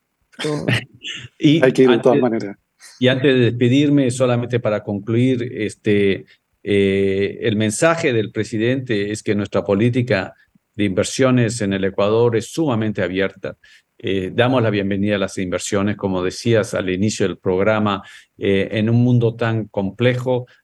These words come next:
Speaker 2: es, eh, el tener por lo menos, eh, una clara política a favor de las inversiones es importante y estamos teniendo una em-, misión empresarial con las distintas, eh, organizaciones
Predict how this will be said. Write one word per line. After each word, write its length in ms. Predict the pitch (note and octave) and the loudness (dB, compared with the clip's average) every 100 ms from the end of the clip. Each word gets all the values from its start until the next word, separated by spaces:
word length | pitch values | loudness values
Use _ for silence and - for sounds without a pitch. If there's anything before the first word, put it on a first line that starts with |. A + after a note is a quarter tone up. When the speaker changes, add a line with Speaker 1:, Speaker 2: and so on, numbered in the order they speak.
| _ | _
Speaker 2:
es, 260 | G#2+ G2+ - | -8 -6 -2
eh, 760 | G2+ F#2+ F#2+ F#2+ F#2 - - | 0 2 0 0 -2 -4 -6
el 120 | G#2 - | -6 -2
tener 760 | G#2 G#2 A2 A#2+ B2 A#2+ A#2+ | -2 0 2 2 4 2 0
por 160 | A#2+ G#2 | -2 0
lo 120 | G#2 | 0
menos, 520 | G#2+ A#2+ A#2+ A2+ G#2+ - - _ | 0 0 0 -2 -4 -10 -20 _
eh, 180 | - G#2 | -8 -6
una 280 | - A#2+ G#2 | 0 0 0
clara 340 | - D3 D3 A2+ | 0 2 2 0
política 520 | G#2+ G#2 G#2+ A2+ G2 | -2 -4 -4 -4 -4
a 20 | |
favor 260 | - G2 G#2 | -2 0 0
de 100 | F#2+ | 0
las 140 | F2+ | -2
inversiones 420 | G2 F2 - G2 | -4 -4 -2 -2
es 60 | - | -2
importante 600 | F#2 F#2 - G#2 G#2 A2 | -2 -4 -2 -2 0 0
y 40 | |
estamos 300 | G2 G2 F#2 - | -2 0 -2 -2
teniendo 360 | F#2 F#2 F#2 | -2 0 0
una 120 | F2+ | -2
em-, 180 | E2+ E2+ - | -2 -4 -4
misión 560 | F#2+ - A#2+ G#2+ G2 - - _ _ | -4 -2 0 0 0 -6 -20 _ _
empresarial 760 | - G2 G2 G2 G2 A#2 B2 A#2+ | -2 -2 0 0 2 4 2 2
con 140 | A2 | -2
las 120 | G2 | -2
distintas, 800 | F#2 F#2 - A#2 G#2 G#2 F#2 - - - _ | -4 -10 -4 -2 0 0 -2 -6 -20 -20 _
eh, 400 | - F#2+ F2+ F2 F2 | -4 0 2 2 0
organizaciones 1120 | F#2+ F2+ F2+ F#2+ - D3 C#3 G#2 F#2 - | 0 0 -2 -6 -4 0 2 0 -4 -8